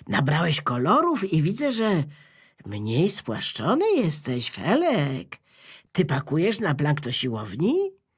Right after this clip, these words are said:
<laughs> Przyznaj się.” Stefek jest mistrzem w dostrzeganiu czegoś, czego tak naprawdę nie ma.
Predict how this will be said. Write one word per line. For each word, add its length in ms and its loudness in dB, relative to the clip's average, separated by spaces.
<laughs> 420 2
Przyznaj 520 -2
się.” 360 -6
Stefek 1040 -6
jest 400 -6
mistrzem 1040 -4
w 40 -2
dostrzeganiu 840 0
czegoś, 800 -8
czego 240 -2
tak 220 -4
naprawdę 560 -4
nie 200 -4
ma. 360 -10